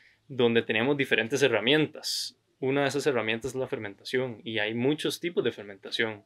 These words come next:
Entonces hay diferentes tipos de martillos o, em, que se pueden utilizar durante el proceso. Pero el proceso no debería llevar el nombre de la fermentación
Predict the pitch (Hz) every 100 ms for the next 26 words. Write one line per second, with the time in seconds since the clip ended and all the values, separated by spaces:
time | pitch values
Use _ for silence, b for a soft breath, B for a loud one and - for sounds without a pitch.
0 | b b b _ - 107 - 104 120 120
1 | 123 131 123 143 - 135 147 127 113 -
2 | 160 127 101 - - _ 185 113 104 101
3 | 101 b b b b - 117 104 101 107
4 | 120 - 131 - - 120 143 139 123 107
5 | 135 143 139 113 104 101 - 98 107 -
6 | _ 139 117 113 127 117 117 156 151 170
7 | 147 151 151 147 131 123 131 123 127 131
8 | 127 117 107 104 101 101 - 120 131